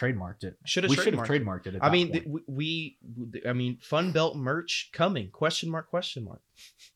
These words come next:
Speaker 1: I mean,
Speaker 2: <laughs>
Speaker 1: I mean,
Speaker 2: I mean, I don't, I don't, I don't hear anybody
Speaker 1: Nah.
Speaker 2: saying no. So
Speaker 1: Yeah, nobody's telling us not to.
Speaker 2: <laughs> But all, all jokes aside, I think it was a really, really fun year, and a year I think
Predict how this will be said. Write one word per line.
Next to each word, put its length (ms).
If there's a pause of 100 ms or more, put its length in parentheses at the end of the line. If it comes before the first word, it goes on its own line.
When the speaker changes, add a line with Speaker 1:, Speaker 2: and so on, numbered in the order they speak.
(240)
Speaker 1:
I 80
mean, 280 (300)
Speaker 2:
<laughs> 1160
Speaker 1:
I 240
mean, 420
Speaker 2:
I 180
mean, 300 (240)
I 120
don't, 200
I 100
don't, 180
I 80
don't 140
hear 120
anybody 320
Speaker 1:
Nah. 60
Speaker 2:
saying 360
no. 280 (300)
So 380
Speaker 1:
Yeah, 160
nobody's 400
telling 300
us 80
not 280
to. 120 (180)
Speaker 2:
<laughs> 220
But 320 (220)
all, 160
all 260
jokes 240
aside, 400
I 140
think 220
it 40
was 160
a 80
really, 400
really 460
fun 340
year, 140
and 80
a 40
year 240
I 80
think 340